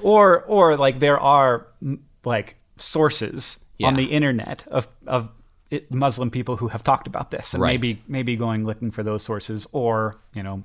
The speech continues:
Speaker 1: maybe going to, like, look for people who, um, are advocates, uh, like, who, who are Muslim people who are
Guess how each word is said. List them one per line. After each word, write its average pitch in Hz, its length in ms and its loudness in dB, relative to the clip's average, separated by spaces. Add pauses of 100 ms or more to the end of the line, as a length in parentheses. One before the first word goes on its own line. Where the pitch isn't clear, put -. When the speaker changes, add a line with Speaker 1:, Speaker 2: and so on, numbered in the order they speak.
Speaker 1:
maybe 101 300 -6
going 101 360 -6
to, - 160 -12 (540)
like, 98 240 -10
look 110 220 -8
for 107 280 -4
people 107 340 -6
who, 104 320 -6 (840)
um, 92 460 -8 (240)
are 110 160 -2
advocates, - 580 -10 (200)
uh, 110 100 -4
like, 95 260 -8
who, 123 180 -16
who 123 100 -6
are 117 40 -2
Muslim 98 320 -8
people 110 240 -12
who 101 160 -12
are 87 160 -10